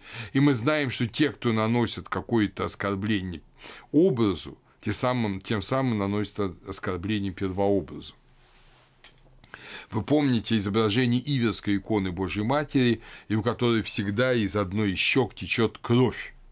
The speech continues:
Это знак, э, того, что когда иконоборцы забирали эту икону у одной благочестивой женщины, то они ударили то ли мечом, то ли копьём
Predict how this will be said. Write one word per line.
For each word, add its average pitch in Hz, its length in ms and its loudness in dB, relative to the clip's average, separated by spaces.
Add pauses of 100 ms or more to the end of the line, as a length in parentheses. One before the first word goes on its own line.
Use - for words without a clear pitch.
(680)
Это 117 400 2
знак, 117 400 -2
э, 104 680 0
того, 127 360 2
что 113 340 0
когда 104 540 -2
иконоборцы 107 880 -2
забирали 95 580 -2
эту 87 260 -10
икону 160 500 -2 (400)
у 82 280 -8 (120)
одной 92 360 -4
благочестивой 85 760 -6
женщины, 143 600 0 (260)
то 120 180 2
они 120 300 4
ударили 120 680 0
то 95 180 -4
ли 87 100 -6
мечом, 113 460 2
то 92 120 -2
ли 82 100 -4
копьём 117 640 0